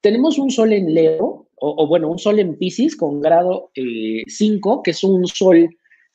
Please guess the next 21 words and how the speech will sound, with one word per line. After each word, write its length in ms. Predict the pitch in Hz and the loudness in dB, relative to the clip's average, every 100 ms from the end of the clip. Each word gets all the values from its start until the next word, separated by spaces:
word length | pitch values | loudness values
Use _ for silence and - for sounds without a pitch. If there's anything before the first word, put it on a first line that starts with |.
| - | -6
que 100 | 147 | -6
está 200 | - 170 | 0 0
in-, 260 | 175 170 - | 0 -4 -8
eh, 360 | 143 135 - 127 | -6 -6 -8 -8
bañado 800 | 131 131 135 151 165 180 185 208 | -8 -8 0 0 2 2 2 4
con 160 | 185 | 4
la 60 | 156 | 4
energía 380 | 147 139 - 160 | 2 -4 -4 0
de 120 | 156 | 4
Leo. 200 | 147 170 | 4 4
Esto 180 | 185 196 | 0 -6
nos 160 | 160 160 | -6 -8
hace 240 | 160 175 | -6 -4
que 180 | 156 - | -4 -4
es 180 | 151 151 | -8 -4
sumamente 540 | 269 262 196 185 180 | -2 0 0 -2 -4
creativo, 500 | 165 143 - 143 156 | -4 -4 -2 0 2
es, 180 | 190 - - | 0 -4 -10
es 180 | 147 | -8
un 120 | 175 180 | -8 -6
Piscis 380 | 196 165 160 | -6 -6 -8